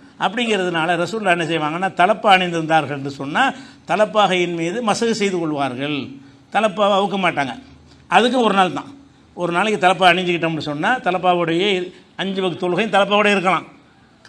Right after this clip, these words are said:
தலைக்கு மசகு செய்யும்போது, ஆ, தலை-, தலையை தலப்பாவை கழட்டி வச்சுட்டு தலையில மசகு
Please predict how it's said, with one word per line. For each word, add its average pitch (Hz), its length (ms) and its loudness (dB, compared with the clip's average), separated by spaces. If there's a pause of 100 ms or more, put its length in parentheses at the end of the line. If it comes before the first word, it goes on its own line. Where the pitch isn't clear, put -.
(240)
தலைக்கு 240 360 0
மசகு 226 440 0
செய்யும்போது, 170 520 0 (540)
ஆ, 180 80 0 (120)
தலை-, 175 360 2
தலையை 185 380 2 (100)
தலப்பாவை 175 460 0
கழட்டி 180 360 0
வச்சுட்டு 180 420 -2
தலையில 214 400 2
மசகு 185 280 -2